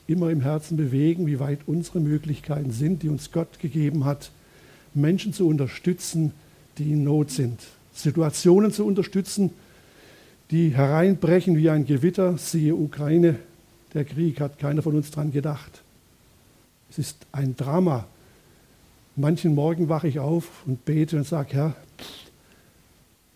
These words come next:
das betrifft mich so, das macht mich schier krank, weil du kannst nichts machen.“ Die machen da ihre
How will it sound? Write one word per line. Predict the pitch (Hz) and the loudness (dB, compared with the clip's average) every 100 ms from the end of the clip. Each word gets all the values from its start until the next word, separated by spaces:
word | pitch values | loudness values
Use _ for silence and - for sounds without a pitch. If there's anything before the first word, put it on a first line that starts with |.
| _ - | _ -6
das | 131 | -6
betrifft | - 151 139 196 202 190 | -6 -6 0 -2 0 -4
mich | 131 | -4
so, | 131 196 | -2 -2
das | 175 127 | -4 -4
macht | 151 160 - | -4 -6 -6
mich | 151 - | -8 -8
schier | - - - 180 175 | -12 -12 -4 -2 -2
krank, | 135 147 220 165 - _ _ _ _ _ _ _ - | -2 -2 0 -2 -6 _ _ _ _ _ _ _ -4
weil | 165 | -2
du | 170 | 0
kannst | 160 170 - | 0 -2 -2
nichts | 165 - | -4 -2
machen.“ | 175 254 233 151 | -6 -4 -2 0
Die | 151 | 0
machen | 196 196 | -2 -4
da | 190 | -4
ihre | 185 170 | 0 0